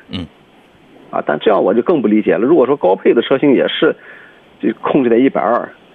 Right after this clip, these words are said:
Speaker 2: 以内，那还好理解。如果说不同的车型还有这个区分的话，我就不能够理解。
Speaker 1: 好，好，稍等一下。
Speaker 2: 但这个事儿只是说，
Speaker 1: 嗯。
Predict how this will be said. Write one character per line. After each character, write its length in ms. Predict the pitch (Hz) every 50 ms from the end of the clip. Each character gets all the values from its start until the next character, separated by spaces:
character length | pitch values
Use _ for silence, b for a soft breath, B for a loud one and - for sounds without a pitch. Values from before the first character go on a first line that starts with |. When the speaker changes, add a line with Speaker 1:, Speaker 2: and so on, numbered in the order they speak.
| _ _ -
Speaker 2:
以 80 | 98 95
内， 300 | 90 110 131 92 - - -
那 140 | - 107 92
还 200 | - - - 113
好 140 | 110 - 101 -
理 140 | - 107
解。 140 | 101 - 80
如 120 | 98 127 170
果 120 | 156 131
说 200 | - 165 165 165 B B B B B B B B B - -
不 100 | 190 185
同 220 | - - - 156
的 80 | 165 131
车 240 | 123 - 151 139 127
型 380 | - 117 120 131 139 143 131
还 180 | 120 - 139 135
有 180 | 135 104 85
这 240 | 90 - - - -
个 100 | 117 92 -
区 200 | - - 143 135
分 200 | 135 151 156 139
的 60 | 113
话， 180 | - 110 95 95
我 260 | 104 104 101 98 95
就 160 | 98 113 117 113 - _ _ _ _ _ _ _
不 80 | - 117
能 100 | 117 113
够 100 | 107 104
理 80 | 95 98
解。 180 | 92 85 - - - -
Speaker 1:
好， 120 | - -
好， 100 | - -
稍 160 | - 120 -
等 100 | - 139
一 80 | 180 -
下。 80 | 113 110
Speaker 2:
但 0 |
这 40 | 107
个 60 | -
事 80 | 127
儿 140 | 131 117 107
只 140 | - - 98
是 220 | 101 123 117 101
说， 140 | 95 135 135
Speaker 1:
嗯。 40 | -